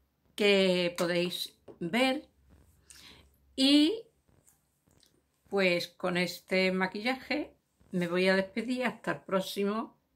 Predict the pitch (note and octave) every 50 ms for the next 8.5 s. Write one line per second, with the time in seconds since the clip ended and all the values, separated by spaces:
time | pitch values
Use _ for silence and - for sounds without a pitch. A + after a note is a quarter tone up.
0 | _ - G#3 F#3+ F#3+ A3 A#3 B3+ B3+ A#3 A#3+ C#4 F#4+ - _ _ _ - - -
1 | - - _ - - _ _ _ _ _ _ - - F#3+ F3+ F#3 F#3+ F#3+ F#3+ F#3+
2 | - G3+ G3 G3 F#3+ F#3+ - _ _ _ _ _ _ _ _ _ _ _ _ _
3 | _ _ - F#3+ F#3 B3 B3+ A#3+ A#3+ A#3 A3+ A3+ F4+ G#4 - - _ _ - G3
4 | F#3 F#3 F#3 F3 F3 - - - - F3+ E3 F3+ F3+ - G3+ G3+ G3 G3 G3 G3+
5 | G#3+ B3+ D4+ D#4+ E4+ - _ - E4+ G4+ G4+ - _ - _ _ _ _ _ _
6 | _ _ _ _ _ _ _ _ _ - - - F3+ F3 F3 F3 - - - D#3
7 | D#3+ F#3+ G#3+ A3 A3 - - A3+ A#3 A#3 A#3+ B3 C4+ B3+ C4 - C4 B3+ F#3 F#3+
8 | F#3+ G3 F#3 G3 G3 G#3 A#3 F4+ F4+